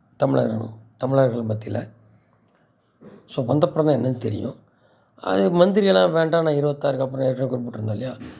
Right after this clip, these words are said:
அதனால இங்க ஒரு தென் மாவட்டம் ஏதோ ஒரு அமைப்புல வந்து ஒரு இது கொடுத்து பிரச்சாரம், அந்த மாதிரி ஒரு லெவல் கொடுத்து பிரச்சாரத்துக்கு இது ஏறெடுக்க போறாங்க. ஏன்னா கேரளாக்கும் வரப்போகுது எலெக்ஷன் இருபத்தாறுல.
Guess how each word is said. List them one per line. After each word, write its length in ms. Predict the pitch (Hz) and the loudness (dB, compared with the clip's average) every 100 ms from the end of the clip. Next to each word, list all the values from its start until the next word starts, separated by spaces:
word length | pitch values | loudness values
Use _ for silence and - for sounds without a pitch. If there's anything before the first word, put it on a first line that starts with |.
| - - - | -20 -20 -4
அதனால 300 | 156 165 170 | 2 2 2
இங்க 260 | 170 185 | 2 4
ஒரு 180 | 175 151 | 4 4
தென் 200 | 170 170 | 2 4
மாவட்டம் 320 | 165 156 151 | 4 4 4
ஏதோ 160 | 147 156 | 2 4
ஒரு 520 | 156 151 143 135 131 139 | 4 4 4 2 -2 0
அமைப்புல 440 | 147 139 135 135 | 0 2 2 2
வந்து 420 | 127 120 170 190 - _ _ _ _ _ _ _ _ _ _ _ | 0 -2 -4 -4 -16 _ _ _ _ _ _ _ _ _ _ _
ஒரு 380 | 147 143 135 127 | 0 2 4 2
இது 140 | 127 - | -2 -6
கொடுத்து 260 | 156 151 | -8 -8
பிரச்சாரம், 580 | - 139 156 139 120 113 | -6 0 4 4 2 -2
அந்த 220 | - 139 | -4 -2
மாதிரி 260 | 139 147 139 | 2 2 2
ஒரு 120 | 127 | 0
லெவல் 320 | 127 131 143 | 0 0 0
கொடுத்து 300 | 135 127 156 | -4 -10 -10
பிரச்சாரத்துக்கு 960 | 190 143 135 123 110 107 - 104 98 - _ _ _ _ _ _ _ _ _ _ _ - | -6 -6 -2 -4 -4 -12 -8 -8 -8 -16 _ _ _ _ _ _ _ _ _ _ _ -10
இது 420 | - 117 113 113 113 - | -4 -2 -2 -2 -6 -8
ஏறெடுக்க 360 | - 139 127 117 | 0 0 0 -4
போறாங்க. 320 | 113 110 120 | -4 -2 0
ஏன்னா 140 | 165 156 - | 2 0 4
கேரளாக்கும் 520 | 190 190 180 151 147 | 4 6 2 0 -2
வரப்போகுது 480 | 123 107 113 104 - _ _ | -2 -6 -14 -14 -16 _ _
எலெக்ஷன் 400 | 127 127 - 113 | -14 -14 -12 -12
இருபத்தாறுல. 520 | 110 117 113 113 117 | -8 -6 -6 -6 -8